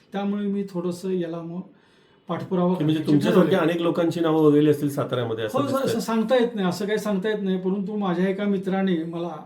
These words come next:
Speaker 1: त्याच्या मुलाचं देखील नाव वगळण्यात आले आहे असे मला त्यानं मेसेज पाठवलेला आहे.
Speaker 2: मग आता तुमचं नाव वगळलेलं आहे, आता पुढची तुमचं, अं,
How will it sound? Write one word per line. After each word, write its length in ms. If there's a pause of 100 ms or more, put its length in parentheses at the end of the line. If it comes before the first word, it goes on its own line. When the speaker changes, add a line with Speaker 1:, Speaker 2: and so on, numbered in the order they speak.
(240)
Speaker 1:
त्याच्या 260
मुलाचं 460
देखील 280
नाव 220
वगळण्यात 360 (140)
आले 140
आहे 600 (180)
असे 180
मला 220
त्यानं 260
मेसेज 340
पाठवलेला 560
आहे. 280 (480)
Speaker 2:
मग 100
आता 760
तुमचं 260
नाव 140
वगळलेलं 460
आहे, 200
आता 160
पुढची 480
तुमचं, 400
अं, 1120